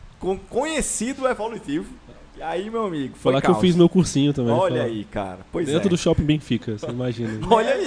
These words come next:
Speaker 1: cara,
Speaker 3: velho,
Speaker 1: dentro
Speaker 3: tem um
Speaker 1: do
Speaker 3: Evolutivo
Speaker 1: shopping, velho.
Speaker 3: dentro do shopping, cara,
Speaker 1: Isso é muito
Speaker 3: verdade.
Speaker 1: louco, cara. E aí eu fiz o terceiro ano lá, cara, e assim, foco total, acabou, né? Acabou o foco, porque
Speaker 3: <laughs>
Speaker 1: é mudança, cara, pra um adolescente mudar de estado, cheio de amigo lá, e vem pra cá e não conhece ninguém, aí tá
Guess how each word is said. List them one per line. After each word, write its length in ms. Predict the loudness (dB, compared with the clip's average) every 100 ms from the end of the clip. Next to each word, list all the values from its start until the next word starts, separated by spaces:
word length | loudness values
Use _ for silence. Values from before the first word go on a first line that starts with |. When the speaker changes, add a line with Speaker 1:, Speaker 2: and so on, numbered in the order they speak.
| -2
Speaker 1:
cara, 220 | -2 -2
Speaker 3:
velho, 80 | 2
Speaker 1:
dentro 20 |
Speaker 3:
tem 180 | 2 4
um 20 |
Speaker 1:
do 60 | 0 2
Speaker 3:
Evolutivo 20 |
Speaker 1:
shopping, 320 | 6 6 6 0 -2
velho. 140 | -2
Speaker 3:
dentro 60 | -2 -6
do 0 |
shopping, 540 | -8 -4 -4 -6 -10
cara, 240 | -10 -6 -6
Speaker 1:
Isso 160 | -4
é 40 | -4
muito 100 | -4
Speaker 3:
verdade. 160 | -4 0
Speaker 1:
louco, 280 | 0 0 -4
cara. 260 | -10 -8 -10 -18 -20 -20 -20 -6
E 100 | -4
aí 160 | -2
eu 100 | -4
fiz 200 | -8 -10
o 60 | -6
terceiro 420 | -4 -2 -2 -2
ano 200 | -4 -8
lá, 180 | -10 -10
cara, 280 | -8 -6 -6
e 100 | -6
assim, 380 | -8 -8 -12 -12 -10
foco 280 | -8 -8 -8
total, 440 | -12 -10 -8 -8 -12 -18 -20 -12
acabou, 340 | -8 -2 -4
né? 120 | -4 -12
Acabou 320 | -14 -10 -10
o 20 |
foco, 420 | -4 -2 -2 -4 -12
porque 520 | -12 -6 -4 -2 -4 -8 -14
Speaker 3:
<laughs> 240 | -16 -18 -8
Speaker 1:
é 140 | -4
mudança, 580 | -2 -2 -2 -4 -6 -10
cara, 220 | -8 -10 -8
pra 100 | -8
um 60 | -8
adolescente 680 | -6 -6 -8 -10 -10 -10
mudar 520 | -10 -10 -8 -8 -6
de 160 | -10 -12
estado, 520 | -14 -12 -10 -10 -10
cheio 220 | -10 -8
de 80 | -6
amigo 300 | -6 -6 -10
lá, 280 | -8 -8 -8
e 60 | -10
vem 140 | -10
pra 180 | -10 -12
cá 240 | -10 -10
e 40 | -12
não 60 |
conhece 320 | -12 -14 -12
ninguém, 300 | -18 -14 -12
aí 120 | -12 -14
tá 200 | -14